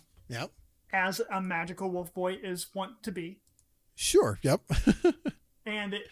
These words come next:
Speaker 2: like, all of this is happening and the mountain's in shambles and he's thinking, "I have to go take care of who he sees as his people on the mountain." Like, they need
Speaker 1: Yeah,
Speaker 2: someone there to guide
Speaker 1: absolutely.
Speaker 2: him, and he's been the one apprenticing under who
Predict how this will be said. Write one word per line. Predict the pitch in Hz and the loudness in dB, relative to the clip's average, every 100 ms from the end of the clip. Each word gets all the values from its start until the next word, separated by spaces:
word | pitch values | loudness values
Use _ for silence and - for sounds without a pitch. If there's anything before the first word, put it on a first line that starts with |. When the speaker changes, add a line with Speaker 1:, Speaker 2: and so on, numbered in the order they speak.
| - | -8
Speaker 2:
like, | 208 202 - - | -8 -8 -8 2
all | 233 254 | 4 6
of | 240 | 4
this | 190 220 220 | 4 4 4
is | 190 - | -4 0
happening | 208 185 196 196 | 0 0 -4 -6
and | 185 170 | -6 -8
the | |
mountain's | 165 180 208 190 | -4 -4 -2 -4
in | 196 | -4
shambles | - 196 185 170 | -4 -4 -4 -4
and | 175 | -8
he's | 175 | -8
thinking, | 196 185 185 | -8 -10 -8
"I | 196 214 | -2 0
have | 202 190 - | 0 -2 -2
to | |
go | 196 190 | -4 -4
take | 185 190 185 | -4 -8 -6
care | 180 175 | -6 -6
of | 175 160 - | -8 -12 -10
who | - 202 | -6 -6
he | 165 254 | -2 -2
sees | 254 233 208 | -2 -2 -4
as | 180 170 | -6 -6
his | 196 185 | -6 -6
people | - 196 165 165 | -8 -10 -8 -8
on | 165 160 | -8 -10
the | |
mountain." | 160 156 160 | -10 -12 -12
Like, | 156 160 | -16 -14
they | 165 202 | -6 -2
need | 220 214 | -2 0
Speaker 1:
Yeah, | 196 233 | 2 2
Speaker 2:
someone | 202 190 | 2 -2
there | 185 180 | -2 0
to | - | 2
guide | - 214 | 4 4
Speaker 1:
absolutely. | 240 | 4
Speaker 2:
him, | 262 240 240 - _ _ _ | 2 -2 -4 -10 _ _ _
and | 185 | -12
he's | 175 226 214 220 196 190 175 - | -6 -4 -2 -2 -2 -8 -14 -16
been | 180 233 226 | 0 2 4
the | 240 | 4
one | 233 247 | 4 2
apprenticing | 247 240 233 220 220 202 | 0 0 0 0 0 0
under | 190 202 196 190 185 175 _ _ _ _ | -2 -2 -2 -2 -4 -6 _ _ _ _
who | 226 196 180 | -2 -2 -4